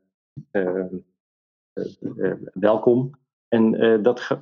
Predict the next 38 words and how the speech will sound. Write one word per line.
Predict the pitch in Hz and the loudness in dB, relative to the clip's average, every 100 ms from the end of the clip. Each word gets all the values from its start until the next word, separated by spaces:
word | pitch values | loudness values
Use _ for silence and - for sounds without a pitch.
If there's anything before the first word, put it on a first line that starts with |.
| _ - | _ -4
wordt | 110 131 | 0 2
allemaal | 139 135 127 131 127 | 4 4 4 4 2
geprocessed | - - 135 135 143 135 135 - | -2 2 4 4 4 2 2 2
door | 117 113 | 2 4
de, | 117 113 | 4 4
eh, | - 113 113 110 | 2 2 4 4
spraakverwerking | 107 - 117 - 113 110 113 110 110 110 | 2 0 -2 -2 0 2 2 2 0 2
als | 107 107 - 117 | 2 0 -2 -2
een, | 107 104 104 | 0 0 2
eh, | 107 104 - _ _ - | 2 0 -4 _ _ -6
daar | 120 113 | 0 0
komt | 110 110 120 | 2 0 2
een | 113 | 2
intent | 110 - 127 123 | 2 2 2 2
terug | - 123 120 | 2 2 2
en | 110 | 2
die | 107 104 | 4 4
zegt | 101 110 - | 2 0 -2
er | 95 | -6
is | 98 - | -8 -6
begroet. | 104 - 107 - - - - | -4 -2 -2 -6 -20 -12 -4
Dus | 113 | 0
dan | 123 123 | 4 4
laten | 113 117 - | 4 2 0
we | 107 107 | 2 2
die, | 104 - | 2 0
eh, | 107 101 98 - | -2 -2 -4 -2
avatar | 92 95 101 98 - | -4 -4 -4 -4 -4
ook | - 98 _ | -6 -6 _
teruggroeten. | 117 104 - 101 - - _ _ _ _ _ - | -4 -4 -4 -4 -4 -8 _ _ _ _ _ -6
Dus | 107 | -2
het, | 117 92 | -2 0
eh, | 107 113 - | 0 0 -2
eh, | 107 101 98 - | -2 -2 -2 -2
het | 104 | 0
werkt | 127 113 - | 2 2 0
vrij | 107 101 | 2 2
breed. | 92 107 127 147 - | 2 4 4 2 -8